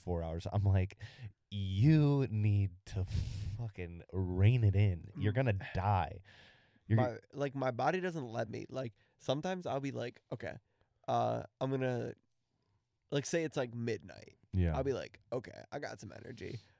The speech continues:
Speaker 2: Uh, maybe I'll start, like, an art project or something." And I'll be like, "Well, I gotta charge my phone for, like, one second."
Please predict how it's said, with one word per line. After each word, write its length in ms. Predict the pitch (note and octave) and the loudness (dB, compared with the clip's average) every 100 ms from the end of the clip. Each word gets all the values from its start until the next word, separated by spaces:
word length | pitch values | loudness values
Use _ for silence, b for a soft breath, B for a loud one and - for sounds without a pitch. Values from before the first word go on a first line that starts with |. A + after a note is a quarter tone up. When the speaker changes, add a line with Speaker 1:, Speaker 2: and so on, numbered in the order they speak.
| b | b
Speaker 2:
Uh, 240 | C3 C3 B2+ | 0 2 2
maybe 200 | C#3+ C3+ | 0 -2
I'll 100 | B2+ | -2
start, 220 | A#2+ C#2+ | -6 -6
like, 120 | B2+ | -10
an 60 | - | -8
art 200 | A#2 - | -8 -8
project 400 | G#2 G2+ - - | -10 -10 -14 -16
or 80 | A#2 | -12
something." 300 | G#2+ G#2 B2 | -12 -10 -10
And 100 | A#2+ | -8
I'll 60 | |
be 80 | A#2+ | -8
like, 180 | B2+ - | -8 -4
"Well, 100 | D#3+ | -4
I 60 | D#3 | -2
gotta 160 | C#3 | -4
charge 260 | C#3+ C3 B2 | -2 -4 -4
my 120 | A2 | -8
phone 340 | - D3+ C3 | -2 -2 -2
for, 80 | A#2 | -4
like, 140 | B2+ B2 | -8 -6
one 280 | A#2+ B2 A#2+ | -6 -6 -6
second." 300 | - - | -10 -14